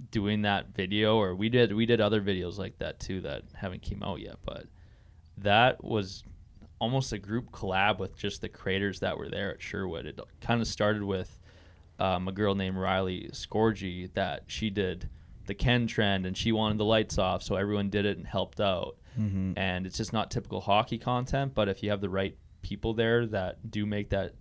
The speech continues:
Speaker 1: too, it just is kind of normal. And I was saying, hmm, like, if we were with other people, it kind of would be hard to pull this type of stuff off. But it seems like everyone's cool with it. It seems like everyone's, uh, doing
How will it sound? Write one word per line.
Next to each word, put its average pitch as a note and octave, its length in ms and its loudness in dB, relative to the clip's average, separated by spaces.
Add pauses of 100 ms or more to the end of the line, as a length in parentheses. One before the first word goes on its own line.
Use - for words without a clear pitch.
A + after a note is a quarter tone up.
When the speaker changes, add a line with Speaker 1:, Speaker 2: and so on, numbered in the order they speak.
(100)
Speaker 1:
too, B2 340 0 (220)
it - 120 -12
just - 240 -8
is G2 100 -6
kind G2 200 -6
of - 120 -14
normal. A#2 480 -2 (400)
And G2 100 -4
I G2 80 2
was G2 140 0
saying, F#2 500 -2 (640)
hmm, A2 260 -2
like, F#2 200 -8
if - 160 -12
we C3 120 0
were E3+ 80 4
with C3 180 2
other A2 180 0
people, G2 440 -4
it - 80 -12
kind A#2 220 -2
of A2+ 320 -4 (460)
would G2 220 -2
be G2+ 120 -4
hard G2 340 -2
to F#2+ 100 -4
pull - 380 -2
this F#2 220 -6
type F2+ 240 -6
of - 60 -8
stuff - 380 -4
off. - 320 -6
But F#2+ 240 -2 (240)
it - 100 -18
seems B2+ 180 -2
like A#2+ 120 2
everyone's G#2+ 300 0
cool G2+ 180 -4
with G#2+ 220 0
it. A2 180 0
It - 60 -16
seems G2+ 260 -4
like G2 100 -2
everyone's, F#2+ 540 -4 (920)
uh, F#2 200 2
doing G2+ 460 -2